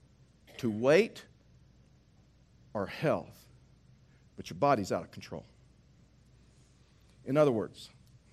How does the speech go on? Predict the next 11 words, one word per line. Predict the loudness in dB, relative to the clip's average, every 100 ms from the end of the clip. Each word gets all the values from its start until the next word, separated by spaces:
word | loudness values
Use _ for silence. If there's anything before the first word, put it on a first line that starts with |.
| -20 -20 -20 _ -20 -20 -20 -20 -20 -20 -20 -16
your | -2 0
body | 2 4 4 2
is | -2
leading | -2 -2 -4 -4
you | -6 -6
instead | -8 -6 -6
of | -6
you | -6
leading | -6 -8 -10
your | -12
body. | -10 -10